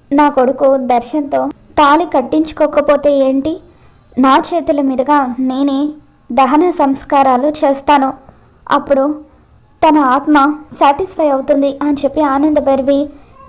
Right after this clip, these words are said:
"చితికి నిప్పు పెడతాము, వెంటనే ఏర్పాట్లు చేయండి" అని చెప్పి అక్కడున్న కాటి కాపరికి ఆనంద భైరవి చెబుతూ ఉంటుంది.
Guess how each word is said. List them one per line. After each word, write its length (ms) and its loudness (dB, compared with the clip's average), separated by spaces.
"చితికి 320 -2
నిప్పు 280 0
పెడతాము, 540 0
వెంటనే 440 0
ఏర్పాట్లు 560 -2
చేయండి" 600 2
అని 220 4
చెప్పి 240 0
అక్కడున్న 480 -2
కాటి 380 -2
కాపరికి 720 -2
ఆనంద 340 2
భైరవి 360 0
చెబుతూ 360 -2
ఉంటుంది. 400 -2